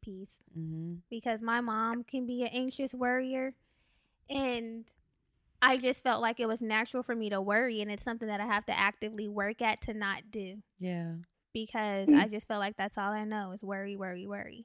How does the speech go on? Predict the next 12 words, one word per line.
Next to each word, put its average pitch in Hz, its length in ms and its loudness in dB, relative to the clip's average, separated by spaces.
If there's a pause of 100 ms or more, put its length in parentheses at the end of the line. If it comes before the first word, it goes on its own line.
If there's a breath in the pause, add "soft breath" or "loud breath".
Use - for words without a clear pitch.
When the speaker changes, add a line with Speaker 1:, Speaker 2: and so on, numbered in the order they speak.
Speaker 2:
Same. 165 480 0
I 185 80 0
think, 175 300 2
yeah, 156 260 4
I 151 80 2
think 180 180 0
my 160 200 4
grandma 147 320 4
passed 147 380 2
that 156 180 0
shit 123 220 -4
down. 135 260 2